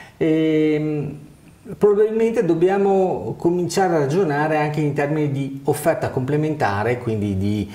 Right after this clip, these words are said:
servizi aggiuntivi, soprattutto, eh, legati anche a quello che sono i fattori meteorologici. Eh, il turismo in, mm, montano è molto dipendente dai fattori meteorologici e quindi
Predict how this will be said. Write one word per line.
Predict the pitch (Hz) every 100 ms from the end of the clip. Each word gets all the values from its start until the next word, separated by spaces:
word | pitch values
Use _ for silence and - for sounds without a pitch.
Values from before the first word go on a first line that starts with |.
| -
servizi | - 113 110 107 113
aggiuntivi, | 101 110 101 113 113 117
soprattutto, | - 160 143 - 151 151 - 151 151 151 - -
eh, | 123
legati | 123 127 123 123 123 139 135 131
anche | 117 127 131
a |
quello | 113 127 127
che | - 120
sono | - 127
i | 113
fattori | 120 123
meteorologici. | 117 107 120 120 135 143 113 101 104 95 - - - - - - -
Eh, | 117 110
il | 107
turismo | 104 120 120 127
in, | 117
mm, | 120 127 123 120 117 113
montano | 120 120 123 143 156 147 147
è | 120
molto | 117 120 143 180 - 113
dipendente | 107 95 101 104 98
dai | 98
fattori | 98 98 95
meteorologici | 95 101 95 92 87 90 92 - 98 - - - -
e | 117
quindi | 160 151 117 - -